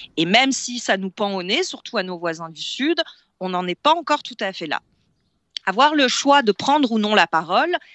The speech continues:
c'est un droit, mais c'est aussi l'exercice le plus fondamental de notre vie ensemble. Il faut relire Sartre en ce moment, hein.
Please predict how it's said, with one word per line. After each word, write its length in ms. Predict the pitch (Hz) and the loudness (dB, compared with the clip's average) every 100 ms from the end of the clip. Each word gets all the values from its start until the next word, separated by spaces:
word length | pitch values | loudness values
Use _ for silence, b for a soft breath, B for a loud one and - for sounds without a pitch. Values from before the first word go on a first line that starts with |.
| B _ | B _
c'est 140 | - | -6
un 120 | 160 156 | -6 -6
droit, 420 | 156 160 208 381 b b _ | -4 2 2 2 b b _
mais 80 | 185 | -8
c'est 140 | 254 | -6
aussi 260 | 254 - 427 427 - | -8 -8 -8 -8 -6
l'exercice 640 | 226 190 226 - 403 - | -6 -2 -2 -2 -8 -8
le 80 | 226 | -12
plus 240 | - 349 | -8 -8
fondamental 760 | - 277 233 220 214 254 320 240 | -8 -4 -2 0 -2 0 0 -2
de 100 | 202 | -2
notre 320 | 196 - 190 | -2 -4 -10
vie 220 | 185 269 | -6 -4
ensemble. 520 | 254 - 226 190 147 - b b b | -4 -4 -6 -6 -10 -20 b b b
Il 100 | - | -6
faut 140 | - 381 | 0 2
relire 320 | 349 254 254 | 2 0 -2
Sartre 400 | - 269 - 208 | 2 0 0 -8
en 40 | |
ce 140 | 185 190 | -6 -6
moment, 340 | 156 139 | -6 -6
hein. 80 | 127 | -8